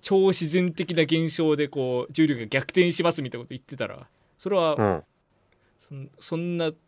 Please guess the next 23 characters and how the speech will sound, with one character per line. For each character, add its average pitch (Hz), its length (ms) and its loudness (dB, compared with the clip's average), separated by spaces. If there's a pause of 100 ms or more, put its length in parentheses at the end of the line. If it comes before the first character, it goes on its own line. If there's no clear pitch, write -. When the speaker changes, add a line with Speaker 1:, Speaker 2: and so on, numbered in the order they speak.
(300)
Speaker 1:
と - 140 -4
ん 170 140 -2
で 175 80 4
も 170 120 4
理 165 140 2
論、 117 320 -4 (220)
誰 147 140 2
も 147 80 0
信 151 180 -2
じ 135 100 -4
な 113 60 -4
い 98 40 -10
で 110 60 -16
す - 100 -20
か。 - 100 -20 (640)
Speaker 2:
ま 117 260 4
あ 101 40 2
ま 101 100 2
あ、 92 40 0
そ 95 160 -10
う - 40 -12
で - 60 -20
す。 - 140 -20